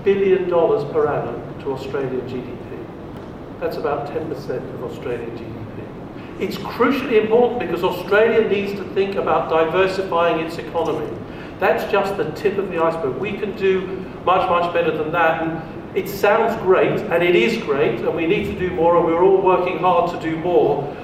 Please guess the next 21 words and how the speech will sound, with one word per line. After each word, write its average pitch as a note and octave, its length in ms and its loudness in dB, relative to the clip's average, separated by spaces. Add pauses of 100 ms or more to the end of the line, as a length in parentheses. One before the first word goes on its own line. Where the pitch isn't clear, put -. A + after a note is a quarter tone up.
But F3+ 180 2
just A3 160 2
to - 60 -4
put F#3 180 2
it E3+ 140 2
in D#3 100 0
perspective, C#3+ 680 -6
the C#3+ 100 -4
estimate F3+ 480 -2
is E3 160 0 (100)
that - 540 -4
Stanford A3 760 2
University C3+ 760 -2 (1200)
contributes F3 540 0
not F#3+ 140 4
a F#3 120 2
hundred F#3 320 0
and F3 140 -6
sixty - 460 -8
billion D#3+ 520 0
dollars - 360 0